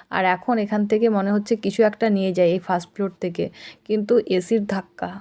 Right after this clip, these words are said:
সেটা আগে সামলাই, তারপরে অন্য কিছু। মনে মনে তো ঠিক করেছি মাইক্রো ওভেন নেবো, আগে এসির ধাক্কা সামলাই, সেটা যে কতদিনে সামলাতে পারবো সেটাই জানি না।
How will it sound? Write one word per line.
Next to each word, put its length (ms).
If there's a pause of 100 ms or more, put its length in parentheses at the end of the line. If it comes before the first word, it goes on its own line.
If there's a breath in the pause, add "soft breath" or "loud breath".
(140)
সেটা 280
আগে 160
সামলাই, 580
তারপরে 440
অন্য 280
কিছু। 400 (440 soft breath)
মনে 160
মনে 240
তো 180
ঠিক 200
করেছি 360
মাইক্রো 380
ওভেন 180
নেবো, 420
আগে 260
এসির 260
ধাক্কা 400
সামলাই, 460
সেটা 240
যে 160
কতদিনে 480
সামলাতে 600
পারবো 400
সেটাই 320
জানি 260
না। 200